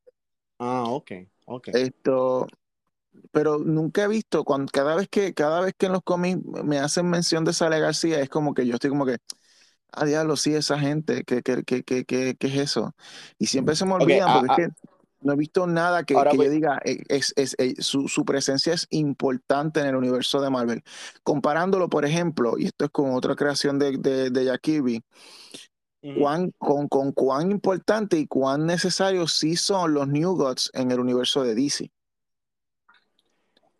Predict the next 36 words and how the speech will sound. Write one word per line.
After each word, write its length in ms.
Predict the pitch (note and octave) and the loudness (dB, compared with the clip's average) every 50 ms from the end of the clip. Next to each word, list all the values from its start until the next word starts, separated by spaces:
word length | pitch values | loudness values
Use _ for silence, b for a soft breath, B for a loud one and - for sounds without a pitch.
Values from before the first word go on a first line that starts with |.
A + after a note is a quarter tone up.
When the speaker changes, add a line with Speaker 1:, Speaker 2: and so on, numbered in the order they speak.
| _ - - | _ -8 -4
Speaker 2:
Porque 260 | - - - - - | -2 -2 0 2 2
Speaker 1:
Sí, 60 | C3+ | 2
Speaker 2:
los 140 | C#3 C#3+ C#3+ | 4 4 4
Speaker 1:
mira, 100 | C#3 C#3 | 4 4
Speaker 2:
New 140 | C3+ C3+ C#3 | 2 2 2
Gods, 340 | C3 D#3 D#3+ E3+ C#3+ A#2+ - | 2 2 0 0 0 -2 -4
Speaker 1:
ok. 120 | - - - - | -6 -8 -6 -2
Speaker 2:
los 160 | D#3 C#3 C#3 | -2 0 2
New 220 | C#3+ C#3+ D3 D3+ | 2 2 2 2
Gods 420 | D#3 E3+ G3 G3+ F#3+ - - - - - | 2 2 0 0 0 -2 -4 -4 -4 -2
y, 360 | - D#3 D#3 D3+ D3 D3 - - | -2 0 2 2 0 -2 -2 0
y, 220 | D3 D3 C#3+ - - | 0 0 0 -2 -2
y, 640 | - C#3+ C#3 C#3 C#3 C#3 C3+ C3+ C3+ C3 C3 D3 - | -2 0 0 2 2 2 2 2 0 0 -2 -2 -4
y 160 | - C#3 C#3 C3+ | -2 -2 0 0
la 280 | C#3 C3+ B2+ B2+ B2+ B2+ | 0 0 0 0 0 0
mitología 600 | C3+ C3 B2 - C3 B2+ B2+ B2 B2+ C#3+ D3+ D#3+ | 0 0 0 0 0 0 0 2 0 2 2 2
de 60 | E3+ | 0
los 140 | E3+ E3+ E3 | 0 0 0
New 180 | E3 E3+ F3 E3 | 0 0 2 2
Gods 180 | D#3+ D#3 - | 0 0 0
está 280 | C3+ B2+ - - B2+ B2+ | -2 -2 0 0 0 2
bien 280 | C3+ C3+ C#3+ C#3+ D#3 | 2 0 0 0 0
atada, 520 | D#3+ D3+ - D#3+ D#3 D#3 D#3 D3 C#3 C3+ C3+ | 0 0 0 0 2 2 2 2 2 0 0
incluyendo 560 | B2+ A#2 - A2+ A2+ A2+ A#2 B2 B2+ D3 C#3+ | -2 -2 0 0 0 0 0 0 2 2 2
Darkseid, 520 | C#3 C#3 C#3 C#3+ C#3 - - - C#3+ C#3+ | 2 2 0 0 -2 -2 -2 0 0 0
incluyendo 560 | C#3 B2+ - - B2 A2+ A2+ A2+ A#2+ A#2+ C3+ C3+ | 0 -2 -2 -2 0 0 0 0 0 0 0 0
la, 140 | C3+ C3 - - - | 0 -2 -2 -2 -2
la 120 | C#3 C3 B2+ | 0 0 0
Anti-Life 520 | B2+ - - B2+ B2+ B2 B2+ B2+ B2 - | -2 0 0 0 2 2 0 0 -2 -2
Equation, 480 | B2 - - B2+ B2+ B2+ - - C3 B2+ | -4 -2 -2 -2 0 0 0 0 0 0
incluyendo 560 | A#2+ A#2 - - A2+ A2+ A#2 A#2+ B2 C#3 C#3 B2+ - - | -2 -2 -2 -2 0 0 2 2 2 0 0 -2 -4 -6
New 220 | C3 C3 C3+ C3+ B2+ | -4 -2 0 0 0
Genesis 420 | B2+ C3 C3+ C#3 C3+ C3+ C#3 C3+ B2 | 0 0 0 0 0 0 0 0 0
versus 320 | - B2+ A#2+ - B2+ B2 | 0 -2 -2 -2 0 0
Speaker 1:
Orion. 140 | A#2 A#2+ A#2 | 0 2 2
Speaker 2:
Apocalypse. 580 | A#2 A#2 B2 A#2+ A#2+ C3+ C3 C3 B2+ B2 - | 4 4 4 2 2 0 0 0 0 -2 -6